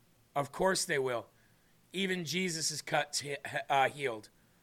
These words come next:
The only thing that didn't heal in his physical body were the holes. And the holes are there for a very specific reason. We'll get to that in another episode of Rise Up.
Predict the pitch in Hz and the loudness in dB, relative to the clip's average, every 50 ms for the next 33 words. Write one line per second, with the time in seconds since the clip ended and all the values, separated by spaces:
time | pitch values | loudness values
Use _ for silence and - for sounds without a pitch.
0 | _ _ _ _ _ _ _ _ _ - 151 165 185 196 190 190 190 190 185 170 | _ _ _ _ _ _ _ _ _ -4 0 2 4 4 4 4 2 2 0 0
1 | 147 180 185 180 180 - - _ _ _ _ _ _ _ _ _ _ _ - - | 2 2 0 0 0 -4 -8 _ _ _ _ _ _ _ _ _ _ _ -20 -12
2 | - - 226 240 220 190 175 165 160 156 139 - - 196 180 165 143 160 139 135 | -2 2 4 6 8 8 8 6 6 4 2 0 0 -2 -2 -2 -2 -4 0 4
3 | 143 139 139 135 135 131 131 - - - - - _ _ _ _ - 151 156 151 | 8 8 8 8 6 2 -4 -10 -20 -20 -20 -20 _ _ _ _ -4 2 4 4
4 | 139 135 160 175 180 170 147 127 107 - - - - _ _ _ _ _ _ _ | 6 8 10 10 10 10 10 8 4 0 -4 -6 -8 _ _ _ _ _ _ _
5 | _ _ _ _ _ _ _ _ _ _ _ _ _ _ _ - 139 139 143 135 | _ _ _ _ _ _ _ _ _ _ _ _ _ _ _ -4 -2 0 4 6
6 | 151 190 208 208 190 170 180 175 175 175 170 - 170 160 147 143 160 175 175 180 | 8 8 8 8 6 4 4 4 4 4 4 2 0 0 2 4 6 6 6 6
7 | 151 - - - 156 - 180 170 - 170 143 156 175 180 175 156 143 135 127 120 | 4 2 0 -2 -2 0 0 -2 -2 -4 -2 2 4 4 6 4 4 0 -2 -2
8 | - - - - _ _ - 139 170 208 202 175 190 185 - - 170 165 180 196 | -6 -16 -20 -20 _ _ -4 2 4 4 6 6 4 4 4 2 4 8 12 12
9 | 190 175 156 147 - - - - - _ - - _ _ _ - 165 170 170 160 | 12 12 12 10 8 4 -6 -14 -14 _ -20 -20 _ _ _ 0 4 4 6 6
10 | 156 156 156 165 175 190 214 214 196 170 147 131 - - 156 151 151 - 143 - | 4 2 0 4 8 10 10 10 10 10 8 6 6 6 4 4 4 4 0 0
11 | - 160 143 135 135 131 127 123 127 131 127 123 120 117 113 120 107 104 - | 2 4 4 6 4 4 2 0 2 4 4 4 4 4 2 -2 -4 -4 -6